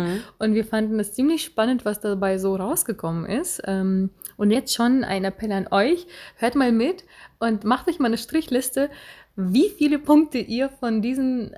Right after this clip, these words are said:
Speaker 2: äh, Sätzen, äh, schon mal von euch gegeben habt. Und, äh, mit wie vielen war der Mann wohl ein bisschen un-
Speaker 1: Überfordert?
Speaker 2: zufrieden, ja.
Speaker 1: Ja.
Speaker 2: Weil die, das meiste, glaub, glaub ich schon, dass Männer das nicht hören wollen. Und ich finde, wir fangen einfach drauf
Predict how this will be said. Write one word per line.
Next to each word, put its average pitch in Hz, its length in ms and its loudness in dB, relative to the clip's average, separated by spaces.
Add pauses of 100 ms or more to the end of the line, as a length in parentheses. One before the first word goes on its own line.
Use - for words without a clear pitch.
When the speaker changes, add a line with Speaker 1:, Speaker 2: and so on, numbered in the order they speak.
(120)
Speaker 2:
äh, 214 140 -6
Sätzen, 233 680 -2
äh, 214 300 0
schon 214 220 0
mal 208 220 2
von 233 180 0
euch 202 120 -2
gegeben 180 340 -4
habt. - 260 -6 (160)
Und, 190 400 -2
äh, 190 340 -4
mit 196 200 0
wie 240 120 -2
vielen 226 300 0
war 196 120 2
der 196 100 2
Mann 208 360 0
wohl 202 320 0 (160)
ein 208 200 -2
bisschen 202 440 -4
un- 190 100 0
Speaker 1:
Überfordert? 196 680 0
Speaker 2:
zufrieden, 185 540 -4
ja. 208 180 2
Speaker 1:
Ja. 202 220 4 (260)
Speaker 2:
Weil 196 140 0
die, 190 180 0
das 196 160 -4
meiste, 196 320 -2
glaub, 208 340 -4
glaub 202 200 -2
ich 196 80 -6
schon, 330 160 -4
dass 262 160 -4
Männer 175 200 -4
das 170 200 -6
nicht - 180 -10
hören 180 220 -4
wollen. 180 260 -4 (680)
Und 233 120 6
ich 247 160 2
finde, 277 240 4
wir 247 100 -4
fangen 185 180 -4
einfach 175 180 -6
drauf 165 140 -8